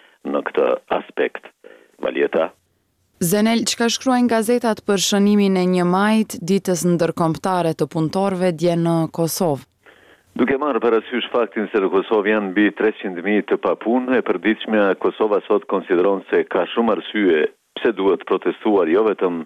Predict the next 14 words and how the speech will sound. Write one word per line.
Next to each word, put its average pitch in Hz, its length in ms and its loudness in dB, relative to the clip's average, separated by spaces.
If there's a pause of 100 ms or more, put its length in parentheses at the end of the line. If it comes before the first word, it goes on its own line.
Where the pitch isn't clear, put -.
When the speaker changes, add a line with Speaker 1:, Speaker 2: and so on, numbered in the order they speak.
(420)
Speaker 1:
me 85 80 0
një 98 160 2
maj 85 320 2
kundër 98 320 0
regjimit 95 440 -2
që - 120 0
ka 87 120 0
varfruar 82 680 0
popullsinë, 92 640 -2
por 120 340 0 (140)
që - 120 2
reagimi 90 440 0
në 98 80 0
Kosovë 92 480 0